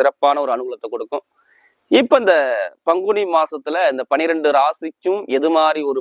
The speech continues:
பலனை கொடுக்க போறான்னு நம்ம பார்க்க போறோம். இதுல கடைசி முட்டு வீடியோ பாருங்க.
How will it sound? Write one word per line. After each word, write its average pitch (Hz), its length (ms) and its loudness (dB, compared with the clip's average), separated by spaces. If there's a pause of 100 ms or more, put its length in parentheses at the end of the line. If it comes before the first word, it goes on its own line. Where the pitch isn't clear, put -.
பலனை 131 320 0
கொடுக்க 131 260 -2
போறான்னு 123 360 -2
நம்ம 120 140 -6 (100)
பார்க்க 120 300 0
போறோம். 135 240 -2 (440)
இதுல 117 180 2 (120)
கடைசி 147 340 0 (120)
முட்டு 139 280 -2
வீடியோ 139 220 2 (100)
பாருங்க. 123 300 0